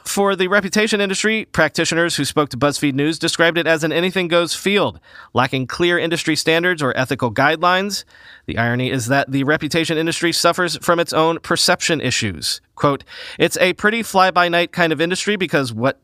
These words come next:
does it take to be a reputational management professional? A website?" said Brandon Hopkins, the owner of reputation firms Diamond Links and After Him Media, end quote.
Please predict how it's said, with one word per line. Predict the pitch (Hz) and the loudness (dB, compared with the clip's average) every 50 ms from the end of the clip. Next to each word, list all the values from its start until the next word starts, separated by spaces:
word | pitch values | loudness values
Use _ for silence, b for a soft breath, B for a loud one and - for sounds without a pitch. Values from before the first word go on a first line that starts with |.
| _ _ | _ _
does | - 156 156 - | 0 0 0 0
it | - - | -2 -6
take | - - 226 240 233 - - - | 0 2 2 2 2 0 -4 -4
to | - 147 | -2 0
be | 131 143 131 | 0 0 0
a | 123 120 | 0 0
reputational | 120 127 123 - 131 - - 131 117 - - 120 117 | 0 0 0 0 -2 -2 -2 -2 -2 -2 -2 -2 0
management | 120 117 113 107 107 117 107 | 0 0 -2 -2 -2 -4 -2
professional? | - 120 - 123 110 - - 104 85 B B B B | -2 -2 -2 -2 -2 -2 -4 -6 -8 B B B B
A | B 113 | B -2
website?" | 113 98 98 107 131 156 - - 220 214 247 254 - - - b b b b b b b b b b b | -2 0 0 0 0 2 2 2 2 2 2 -2 -6 -12 -18 b b b b b b b b b b b
said | - - 110 98 87 | -6 -4 -4 -4 -2
Brandon | - 104 107 107 107 107 104 | -2 -2 -2 0 0 -2 -2
Hopkins, | 101 95 - - - - - 131 127 151 180 185 - - - - _ _ _ _ | -4 0 0 0 0 0 -2 -2 -2 -2 -2 -2 -2 -4 -4 -8 _ _ _ _
the | 113 117 - | -4 -2 -2
owner | 127 127 127 131 | -2 -2 -2 -2
of | - 120 117 110 | -2 -2 -2 0
reputation | 123 120 - 127 - - 139 131 - - 131 117 117 - | -2 -2 -2 -4 -2 -2 -2 -2 -2 -2 -2 -4 -4 -6
firms | - - 135 123 123 123 117 110 - - | -2 0 0 0 2 0 -2 -4 -6 -8
Diamond | 117 - 147 151 165 170 165 170 | -4 0 0 2 2 0 0 0
Links | 165 170 156 - - - - | 0 0 -2 -4 -6 -2 0
and | 143 147 139 - | 0 0 0 0
After | 131 135 139 - 135 117 | 0 0 0 0 -2 -2
Him | 139 131 127 | -2 -2 0
Media, | 143 156 151 135 117 98 85 80 - | 0 0 0 0 -2 -4 -4 -6 -6
end | 101 101 95 - | -6 -6 -6 -4
quote. | - 101 87 78 - - | -4 -6 -6 -6 -10 -16